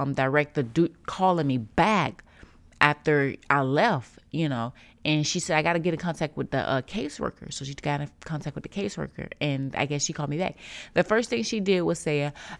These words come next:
"Oh, the, um, caseworker said she called you, and she said this and said that." And it was almost like, oh, battle town, like, like battle, like lawyer debating, like a debating, like, "Oh, I'm gotta prove my case. I gotta prove that you're wrong, we're right."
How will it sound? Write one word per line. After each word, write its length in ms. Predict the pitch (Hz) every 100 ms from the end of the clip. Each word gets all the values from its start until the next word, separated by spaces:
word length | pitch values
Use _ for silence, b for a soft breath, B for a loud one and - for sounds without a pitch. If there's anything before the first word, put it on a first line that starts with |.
| -
"Oh, 400 | 262 254 180 143 B B
the, 840 | - - - 180 190 175 160 156 -
um, 260 | 170 160 160
caseworker 400 | 240 262 233 208
said 160 | 208
she 140 | 240 294
called 440 | 196 202 220 185
you, 220 | 175 139 139 B B
and 220 | 190 180
she 160 | - 254
said 360 | - 220 214
this 200 | 185 214
and 100 | 208
said 360 | 180 208 202 165
that." 320 | 190 165 - B B -
And 220 | 214 226
it 60 |
was 140 | 262 240
almost 380 | 220 208 196 190
like, 220 | 202 160
oh, 200 | - 160
battle 320 | - 139 147 151
town, 480 | - 135 135 131
like, 340 | 127 123 120 -
like 220 | 143 131
battle, 360 | 131 135 135 131
like 240 | 131 123
lawyer 440 | 127 131 135 131 131
debating, 600 | 135 127 135 87 120 135
like 220 | 110 220
a 20 |
debating, 480 | 226 185 208 214 104
like, 280 | 185 180 -
"Oh, 140 | 190
I'm 140 | 190
gotta 240 | 196 196 175
prove 320 | - 208 190
my 160 | 185 180
case. 280 | - 190 180
I 80 |
gotta 200 | 185 175
prove 280 | 165 214 202
that 120 | 180
you're 300 | 147 165 196
wrong, 260 | 180 175 160
we're 240 | 151 175
right." 400 | 160 156 170 -